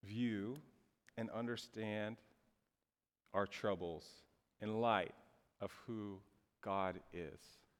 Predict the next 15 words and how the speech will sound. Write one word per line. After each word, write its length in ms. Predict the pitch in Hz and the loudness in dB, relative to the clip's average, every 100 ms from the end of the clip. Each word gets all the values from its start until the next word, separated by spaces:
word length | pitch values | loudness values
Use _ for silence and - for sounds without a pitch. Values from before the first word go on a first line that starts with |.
| _ _ - | _ _ -10
and 120 | 92 | -10
his 200 | 101 87 - | -8 -10 -12
character. 560 | - 92 90 - 78 - _ _ _ _ _ _ _ _ _ | -8 -4 -4 -8 -18 -18 _ _ _ _ _ _ _ _ _
And 100 | 110 | -2
did 160 | 123 120 | 0 4
you 160 | 131 127 | 4 6
notice 840 | 131 131 127 101 - - - - _ _ _ _ - | 10 10 10 8 4 -8 -10 -14 _ _ _ _ -2
in 120 | 110 | -2
the 60 | |
story, 840 | 104 - - 127 117 101 90 87 98 - _ _ _ _ _ _ _ _ _ - | 0 -4 0 4 6 6 4 -2 -6 -12 _ _ _ _ _ _ _ _ _ -12
the 80 | 110 - | -12 -8
first 420 | - 123 120 - | 2 4 4 0
thing 240 | 110 107 98 | 0 0 2
that 160 | 92 | 2
happens 560 | 85 92 85 - 82 - | 2 0 0 -2 -14 -14